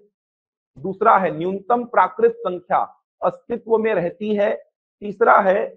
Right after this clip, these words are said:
दो क्रमागत प्राकृत संख्याओं के मध्य सदैव एक प्राकृत संख्या होती है। Options है, केवल कथन दो सत्य है, केवल कथन दो और तीन सत्य है,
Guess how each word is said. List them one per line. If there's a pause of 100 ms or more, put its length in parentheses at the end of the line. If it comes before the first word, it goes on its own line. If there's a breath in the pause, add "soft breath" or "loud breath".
(200)
दो
क्रमागत
प्राकृत
संख्याओं
के (100)
मध्य (480)
सदैव
एक (160)
प्राकृत
संख्या
होती
है। (680)
Options
है,
केवल
कथन
दो
सत्य
है, (580)
केवल
कथन
दो
और
तीन
सत्य
है,